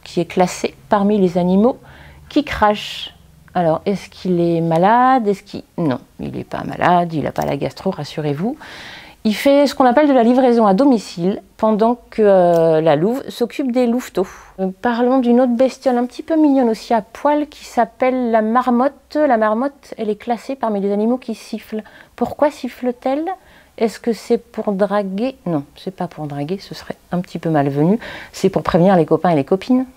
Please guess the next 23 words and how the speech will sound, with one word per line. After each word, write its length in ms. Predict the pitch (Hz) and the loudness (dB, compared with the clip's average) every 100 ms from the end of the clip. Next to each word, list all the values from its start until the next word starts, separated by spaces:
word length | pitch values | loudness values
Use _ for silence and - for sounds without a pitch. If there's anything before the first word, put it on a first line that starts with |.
| - - | -16 -6
de, 640 | 175 165 180 170 165 156 | -4 2 4 6 4 2
du 120 | 151 | -2
danger 420 | 156 156 151 190 - - | 0 0 0 -2 -6 -6
et 60 | |
d'un 140 | 160 143 | -2 -2
prédateur. 680 | - 160 131 - - - _ - - - - - | -2 -6 -6 -8 -12 -18 _ -20 -20 -18 -20 -14
Troisième 480 | - - 320 269 254 | -6 2 4 6 6
animal, 680 | 233 220 214 240 269 294 - | 4 4 4 4 4 2 2
le 160 | 208 208 | 4 4
vautour 680 | 202 277 277 262 269 277 - _ _ _ - | 4 0 2 2 2 0 -8 _ _ _ 2
pernoptère, 1400 | 285 262 208 190 185 - - 135 135 175 247 285 - - _ - - _ _ | 2 4 2 2 -2 -8 -2 -2 -2 -4 -8 -10 -12 -12 _ -20 -20 _ _
qui 200 | - 202 | -2 2
a 140 | 170 - | 2 2
un 140 | 165 | 2
masque 680 | 156 160 202 240 - - - | 4 4 4 0 -8 -14 -16
qui 140 | - 185 | -2 2
ressemble 640 | 180 180 202 202 220 233 - - - - - | 2 2 2 4 4 2 -2 -18 -20 -12 0
à 240 | 175 156 | 2 4
ceux 200 | 156 208 | 2 -2
de 160 | 185 160 | -2 0
la 120 | 151 | -2
Commedia 340 | 165 165 160 | -2 -2 -2
dell'arte. 560 | 165 156 135 123 - - | -2 -2 -4 -6 -16 -20